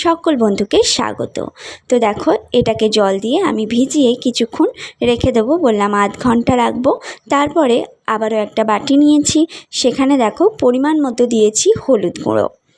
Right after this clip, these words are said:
পরিমাণ মতো হলুদ গুঁড়ো দেবো, পরিমাণ মতো জিরে ধনে গুঁড়ো দেবো, দেবো কাশ্মীরি লঙ্কা গুঁড়ো আর দেবো হচ্ছে মরিচ গুঁড়ো, গোলমরিচ গুঁড়ো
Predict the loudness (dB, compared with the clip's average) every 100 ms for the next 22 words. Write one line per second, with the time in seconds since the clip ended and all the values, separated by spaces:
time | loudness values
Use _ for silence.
0 | _ -20 _ 2 2 4 2 0 0 0
1 | 2 0 0 0 0 2 2 2 2 0
2 | 2 0 0 0 0 -2 -2 -2 -2 0
3 | 2 2 2 2 2 0 0 2 2 2
4 | 2 0 0 -8 -20 -4 -2 0 -2 -2
5 | -2 0 2 4 2 0 0 0 2 4
6 | 4 2 -10 -20 -8 -6 -4 0 0 2
7 | -2 -4 -2 2 2 0 _ _ _ _
8 | _ _ -6 -2 0 0 -2 -2 -2 -2
9 | -6 -12 0 2 2 0 -4 -6 -6 -4